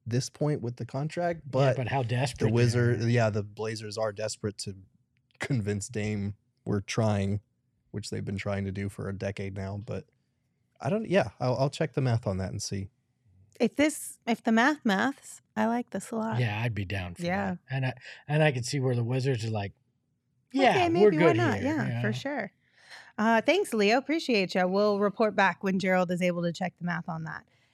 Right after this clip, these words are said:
Speaker 3: And then I always forget how to say this.
Speaker 2: Aztecs.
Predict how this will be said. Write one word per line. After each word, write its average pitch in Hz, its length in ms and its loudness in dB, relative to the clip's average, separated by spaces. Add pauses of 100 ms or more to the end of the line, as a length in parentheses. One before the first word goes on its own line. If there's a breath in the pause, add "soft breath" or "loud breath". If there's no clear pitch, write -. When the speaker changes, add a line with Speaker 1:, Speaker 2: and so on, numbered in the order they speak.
Speaker 3:
And 247 140 4
then 277 80 4
I 285 100 4
always 392 320 0 (140)
forget 240 260 2
how 214 80 4
to 190 80 4
say 180 180 -2
this. 165 380 -6
Speaker 2:
Aztecs. 95 1080 -10